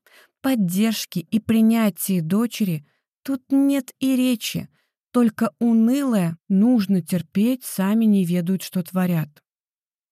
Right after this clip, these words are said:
Но вместе они прям-таки гармоничный союз.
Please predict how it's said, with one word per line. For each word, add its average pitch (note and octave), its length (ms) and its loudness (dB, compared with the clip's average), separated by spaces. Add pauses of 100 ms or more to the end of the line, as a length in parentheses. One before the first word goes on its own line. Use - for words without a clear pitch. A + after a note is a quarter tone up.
Но D4+ 300 4
вместе C#4 1000 -2 (120)
они A#3+ 380 0
прям-таки B3+ 920 -2
гармоничный F#3+ 1120 -2
союз. D#3 760 -6